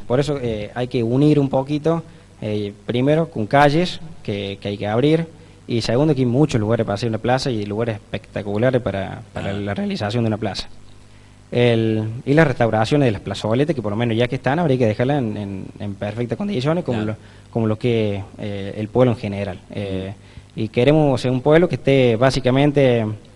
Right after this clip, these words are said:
Speaker 1: eh, lindo todo el año, o sea, todo el año, eh, no esperar los últimos quince días del, de la elección. Eh, queremos un balneario que esté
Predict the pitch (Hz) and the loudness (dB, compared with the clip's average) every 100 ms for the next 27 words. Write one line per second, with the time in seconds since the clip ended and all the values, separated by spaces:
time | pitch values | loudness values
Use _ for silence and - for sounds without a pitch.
0 | - - - _ - 113 107 101 98 98 | -20 -20 -20 _ -4 -2 -2 -2 -4 -6
1 | 101 117 - - 123 151 165 147 - - | -8 -12 -18 -8 0 2 4 0 -2 -18
2 | - - - 170 139 117 95 98 101 113 | -20 -20 4 6 6 4 0 -6 -4 -4
3 | 104 101 101 - 143 135 156 180 196 185 | -2 -4 -6 2 4 6 6 6 4 2
4 | 180 117 104 98 95 95 113 123 - 113 | -2 -4 -2 -4 -6 -8 -2 -2 0 0
5 | 123 113 117 110 101 120 110 110 120 110 | 2 0 -2 -4 -2 -2 0 2 2 2
6 | 101 98 98 101 - - - - 110 104 | -2 -4 -8 -10 -18 -20 -18 -6 -4 -2
7 | 95 95 95 98 104 - - 104 104 104 | -4 -6 -8 -12 -14 -16 -14 -8 -6 -2
8 | 156 170 190 196 113 107 101 107 113 127 | 2 4 2 -2 -2 0 -2 -2 2 4
9 | 123 117 110 117 143 120 101 131 113 | 4 4 4 4 2 2 0 0 0